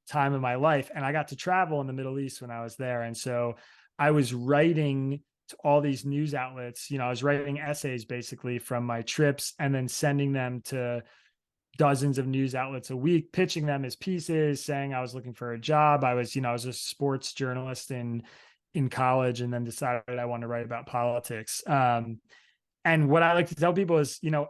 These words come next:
I didn't go work at Huffington Post because I was a big bleeding heart lib. I went to work there 'cause they were the only place that <laughs> offered me a job.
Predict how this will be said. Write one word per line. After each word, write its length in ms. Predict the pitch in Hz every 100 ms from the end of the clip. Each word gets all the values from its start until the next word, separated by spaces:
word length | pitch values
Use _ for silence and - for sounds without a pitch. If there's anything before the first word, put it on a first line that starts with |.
| -
I 120 | 151
didn't 220 | 156 156
go 100 | 165
work 260 | 156 143 143
at 60 |
Huffington 360 | 135 135 139 127
Post 280 | 131 135 131
because 260 | 117 131
I 140 | 123 123
was 220 | 120 113
a 40 |
big 400 | 123 131 127 117
bleeding 320 | - 131 123 123
heart 260 | 120 120
lib. 280 | 127 131 123
I 80 | 117
went 180 | 123 120
to 60 |
work 160 | 127 120
there 140 | 127
'cause 120 | 110 117
they 100 | 123
were 80 |
the 80 | 120
only 220 | 127 127
place 280 | 123 135 131
that 120 | 135
<laughs> 80 | 123
offered 240 | 113 143 135
me 120 | 139
a 60 |
job. 580 | 113 151 139 123 120 117